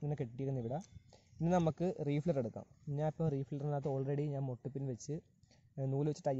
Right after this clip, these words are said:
അപ്പ് ചെയ്തിട്ടുണ്ട്. ഇത് ചെ-, നേരത്തെ ചെയ്തതെന്ന് വെച്ച് കഴിഞ്ഞാൽ ഇപ്പോൾ സഹായത്തിന് ആരും ഇല്ലാത്തതുകൊണ്ടാണ് നേരത്തെ ചെയ്ത് വെച്ചത്. ഒരു മൊട്ടുപിൻ എടുത്തിട്ട് നൂല് വെച്ച് maximum tie അപ്പ് ചെയ്യണം, എന്ന് വെച്ചാൽ അത് അഴിഞ്ഞ് പോവില്ല, അഴിഞ്ഞ് പോകാത്ത രീതിയിൽ maximum tie up ചെയ്തിട്ട്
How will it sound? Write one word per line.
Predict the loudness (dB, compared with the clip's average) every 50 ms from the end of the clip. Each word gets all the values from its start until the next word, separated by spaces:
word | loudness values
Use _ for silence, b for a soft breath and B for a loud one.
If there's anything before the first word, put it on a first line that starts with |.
| 0
അപ്പ് | 0 0
ചെയ്തിട്ടുണ്ട്. | -2 -2 -2 -4 -6 -6 -4 -4
ഇത് | -4 -4 -4 -4 -4
ചെ-, | -4 -2 0 2
നേരത്തെ | 2 2 2 2 2
ചെയ്തതെന്ന് | 2 2 2 2
വെച്ച് | 0 0
കഴിഞ്ഞാൽ | 0 0 -2 -2
ഇപ്പോൾ | -4 -4 -6 -4
സഹായത്തിന് | -2 0 0 0 2 2 2 0
ആരും | 2 2
ഇല്ലാത്തതുകൊണ്ടാണ് | 0 0 0 0 -2 -2 -2 -2 -4 -4 -4 -2
നേരത്തെ | -2 -2 0 0
ചെയ്ത് | 0 0 0
വെച്ചത്. | -2 -2 -4 -4 -4 -8 _ b b b b b b b 0 2
ഒരു | 4 4
മൊട്ടുപിൻ | 4 4 4 4 4 4 4
എടുത്തിട്ട് | 2 0 -2 0 0 0 0 -2 -4 -2 0 2
നൂല് | 4 4 4 4
വെച്ച് | 2 2 2 2 2
maximum | 2 2 0 0 0 2 2
tie | 2 2 2
അപ്പ് | 2 0
ചെയ്യണം, | 0 0
എന്ന് | 0 0
വെച്ചാൽ | 0 0 0
അത് | 2 2 2
അഴിഞ്ഞ് | 4 4 2 2 2 0
പോവില്ല, | -2 -2 -2 -4 -6 -4 -4
അഴിഞ്ഞ് | -2 -2 -2 0 -2
പോകാത്ത | -2 -2 -2 -2
രീതിയിൽ | -2 -2 -2 -4
maximum | -4 -4 -4 -4 -2 -2
tie | -2 -2
up | -2 -2 -4
ചെയ്തിട്ട് | -4 -2 -2 -2 -4